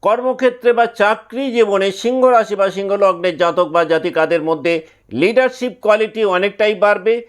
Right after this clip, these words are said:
আর এই লিডারশিপ কোয়ালিটিকে কাজে লাগিয়ে সিংহ কিন্তু অনেকটাই এগিয়ে যেতে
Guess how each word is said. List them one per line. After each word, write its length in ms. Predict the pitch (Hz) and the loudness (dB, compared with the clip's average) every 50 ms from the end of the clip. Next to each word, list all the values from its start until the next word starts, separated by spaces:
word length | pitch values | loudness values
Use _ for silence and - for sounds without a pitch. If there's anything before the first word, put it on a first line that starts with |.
| _ - _ - | _ -20 _ -2
আর 100 | 143 156 | 0 2
এই 140 | 180 180 160 139 | 2 0 0 -2
লিডারশিপ 560 | 131 175 226 247 285 302 294 294 - 269 269 208 - | -4 -4 -2 0 2 2 0 0 -6 -10 -12 -8 -4
কোয়ালিটিকে 640 | - 226 226 226 226 240 180 233 233 160 190 170 160 175 185 - _ _ _ _ _ | 2 2 2 2 0 -4 -6 -8 -8 -4 0 0 0 0 -2 -6 _ _ _ _ _
কাজে 320 | - 180 202 214 190 262 269 | -2 0 0 0 0 -2 0
লাগিয়ে 400 | 262 262 240 220 196 190 180 180 170 | 0 0 0 0 0 0 0 0 0
সিংহ 280 | 170 - 208 233 240 226 240 220 | -2 -4 -4 -4 2 2 2 2
কিন্তু 340 | - 185 165 143 123 185 214 240 - - _ _ _ - | 2 -2 -6 -4 -4 -4 -4 -6 -6 -12 _ _ _ -2
অনেকটাই 480 | 147 170 196 196 196 - 214 208 196 190 185 | 0 0 0 -2 0 0 0 0 2 2 2
এগিয়ে 360 | 202 240 214 240 277 277 269 254 | 2 2 0 0 2 2 2 2
যেতে 240 | 233 220 - 208 | 2 0 0 0